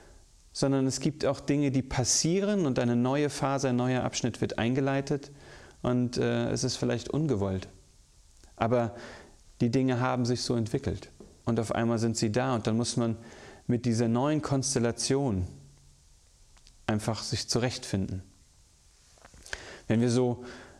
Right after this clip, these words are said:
an den Bereich Kinder denken, gerade wir zu Hause erleben das, dass man von der Sternchengruppe jetzt nach den Sommerferien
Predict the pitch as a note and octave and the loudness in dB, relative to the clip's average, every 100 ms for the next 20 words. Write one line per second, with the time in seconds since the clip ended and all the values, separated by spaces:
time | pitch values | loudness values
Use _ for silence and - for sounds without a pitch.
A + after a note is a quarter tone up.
0 | - - A#2 A2+ G#2+ - - - - - | -6 0 2 2 0 -8 -20 -20 -20 -20
1 | - - A#2 A2 A2 G#2+ G#2+ - - - | -16 -2 2 4 2 0 -4 -14 -20 -20
2 | _ - - A2 A#2 A#2 A2+ - - - | _ -18 -2 0 2 0 -2 -8 -6 0
3 | E3+ F#3 C3 G#2 G#2 G2 F#2+ F#2+ F#2 - | 0 2 2 2 2 0 -2 -4 -6 -10
4 | - - _ _ _ - _ - - - | -20 -20 _ _ _ -20 _ -20 -20 -20
5 | - - A2+ A#2 A#2 A#2 - G#2+ C#3 B2+ | -20 -8 -2 0 0 0 0 0 2 2
6 | G#2+ A2+ A2+ A2 G#2+ - A#2 - A#2 A2 | 2 2 2 2 -2 -2 0 0 0 0
7 | G#2+ - - - - A2+ A2 G#2 - A2+ | -2 -12 -20 -14 -2 0 2 2 2 2
8 | B2 E3+ - C#3+ C3+ - C3+ C3 B2 B2 | 2 0 0 0 0 -2 -2 0 0 -2
9 | - - - A2+ A2 - A2 G#2 G#2+ G2 | -6 -18 -2 0 0 0 0 0 0 2
10 | G#2 A2 G#2+ G#2 G#2 G2+ | 2 0 0 0 2 0